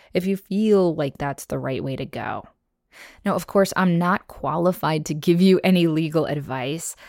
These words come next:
but there are definitely resources out there, people and websites and books that can hopefully guide you and protect your work in the material realm.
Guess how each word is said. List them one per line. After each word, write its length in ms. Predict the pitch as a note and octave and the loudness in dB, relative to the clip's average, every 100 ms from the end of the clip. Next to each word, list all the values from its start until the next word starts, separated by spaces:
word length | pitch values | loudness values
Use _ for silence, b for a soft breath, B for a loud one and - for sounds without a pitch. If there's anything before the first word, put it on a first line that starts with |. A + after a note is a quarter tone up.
| B | B
but 120 | - F3 | -2 0
there 140 | D#3+ | 0
are 60 | F3+ | -2
definitely 640 | C#3+ F#3 F#3+ G#3 F3+ G3 | 0 0 2 2 2 0
resources 580 | E3 F3+ - D#3+ D3+ D3+ | 0 -2 -2 -4 -4 -6
out 260 | D#3 D3 - | -6 -6 -6
there, 400 | D3 C#3 C3 C3+ B B B G#3 _ - | -6 -4 -6 -8 B B B -20 _ -14
people 720 | - G3 - F3 F3+ E3 D#3 - | -6 -6 -2 0 2 0 -2 -6
and 560 | C#3+ C3+ C3 C3 A#2+ - _ D3 | -10 -8 -10 -12 -14 -18 _ -12
websites 680 | D3+ F#3 G3 - F3+ E3 | -4 -4 -4 -2 -2 -2
and 200 | D3+ D3 | -4 -6
books 480 | C#3+ D#3+ - F3+ - B B B | -2 -2 0 -2 -8 B B B
that 240 | E3 F3+ - | -2 -2 0
can 120 | F3+ | -2
hopefully 520 | E3+ F3 - F3 D#3 | -2 -4 -2 -2 -4
guide 380 | - D3 D#3 D#3 | -8 -6 -6 -6
you 280 | D#3 D3+ D3+ | -4 -2 -4
and 360 | - D3 C#3+ - | -6 -8 -10 -12
protect 640 | - - - - D3+ C#3+ - | -14 -14 -12 -10 -10 -10 -16
your 220 | D#3+ D3+ C#3 | -10 -8 -8
work 600 | C#3+ C3 A#2+ - - D#3+ _ - | -8 -6 -6 -8 -18 -20 _ -2
in 220 | F3 E3+ | 0 0
the 40 | |
material 680 | D#3+ D3+ - C#3+ C#3 C3+ C3 - | -2 -4 -8 -8 -6 -6 -8 -12
realm. 560 | C3+ B2 A#2+ A2 A2 | -16 -14 -12 -12 -14